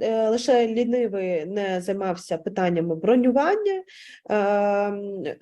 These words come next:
багато маленьких юридичних компаній починають розвивати практику, яку, яка стосується, там, е, представництва інтересів, е, клієнтів,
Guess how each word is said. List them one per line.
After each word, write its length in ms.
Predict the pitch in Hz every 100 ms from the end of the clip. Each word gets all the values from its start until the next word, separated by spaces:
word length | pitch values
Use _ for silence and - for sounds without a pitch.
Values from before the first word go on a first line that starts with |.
| -
багато 1000 | 208 202 240 269 285 285 254 220 196 -
маленьких 720 | 226 254 254 254 220 202 -
юридичних 600 | 220 214 214 254 254 214
компаній 500 | 208 202 220 233 220
починають 600 | 202 202 - 208 214 202
розвивати 640 | 202 190 190 196 220 226 196
практику, 560 | 214 208 208 190 196
яку, 340 | 185 180 208 202 - - -
яка 380 | 196 208 226 208
стосується, 880 | 202 202 196 226 226 202 190 - 180
там, 360 | 190 180 180 -
е, 220 | 190 185
представництва 840 | 202 208 - 214 208 247 240 190
інтересів, 720 | 196 190 202 208 220 214 190 175 - 180 180 254 - -
е, 720 | 185 185 185 185 180 180 180
клієнтів, 720 | 180 226 208 214 214 196 165